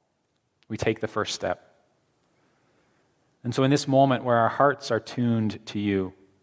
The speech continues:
perhaps even our hearts are burning within us, God, speak to us. Holy Spirit, empower us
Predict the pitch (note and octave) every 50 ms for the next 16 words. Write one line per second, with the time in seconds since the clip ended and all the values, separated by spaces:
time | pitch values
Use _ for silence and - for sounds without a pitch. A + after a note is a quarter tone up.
0 | _ _ _ _ _ _ _ _ _ _ _ _ _ _ _ _ _ _ _ -
1 | A#2 A#2+ D3+ D#3+ D#3 - - D3 C#3+ C#3 C#3 C#3 C3 B2 A2+ - - C#3 C#3 C#3+
2 | C3+ - - - - - - - - - - A2+ A2+ A2+ A2 G#2 G2+ B2 C3+ D#3
3 | D#3+ D#3 D3+ D3+ D3 C3+ B2+ B2 G#2 - A2 G2+ G2+ F2+ F2+ - - - - -
4 | - _ _ _ _ _ _ _ _ _ _ _ _ _ _ _ _ _ _ _
5 | _ _ _ _ _ _ _ _ _ _ _ _ _ _ _ _ _ _ - A#2+
6 | A#2+ A#2 - - - C3 A#2+ - - G2+ G2 F#2+ - - - - - _ _ _
7 | _ _ _ _ _ _ _ _ _ _ _ _ _ _ _ _ _ _ _ _
8 | _ _ _ _ _ _ _ B2+ C3 C3+ B2+ - - - C3 C3+ C#3 C3 B2 -
9 | C3 A#2 A2+ - - - B2+ B2 B2 A#2+ G#2+ G2+ F#2+ F#2 - - - - -